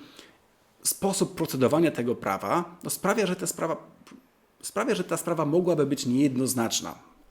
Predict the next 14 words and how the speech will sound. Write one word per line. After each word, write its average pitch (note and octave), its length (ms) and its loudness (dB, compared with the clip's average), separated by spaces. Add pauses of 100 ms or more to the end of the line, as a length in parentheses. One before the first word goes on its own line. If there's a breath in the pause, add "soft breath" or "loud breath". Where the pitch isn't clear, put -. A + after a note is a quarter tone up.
(140)
Ale A#2+ 500 4 (720 loud breath)
druga E3 440 4
strona A#2+ 260 0
medalu A#2 320 2
jest A2 180 -2
taka, A2 240 -6
że A2 120 -2
instytucje C#3 500 -2
Unii D3+ 180 0
Europejskiej, C#3 440 -2
w - 40 -8
tym E3 140 -2
te D3+ 120 -2
sądowe, C3 440 2